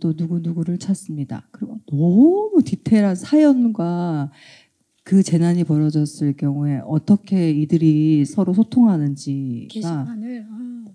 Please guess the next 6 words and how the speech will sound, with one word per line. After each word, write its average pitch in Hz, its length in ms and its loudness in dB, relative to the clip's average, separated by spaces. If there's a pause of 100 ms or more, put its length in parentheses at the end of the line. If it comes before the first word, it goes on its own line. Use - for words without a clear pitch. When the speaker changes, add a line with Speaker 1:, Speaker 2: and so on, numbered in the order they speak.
(500)
Speaker 1:
어마무시-, 175 540 2
저 220 140 4
그거 220 600 4 (260)
꽤 220 120 2
많이 156 260 0
읽었었어요. 147 680 -6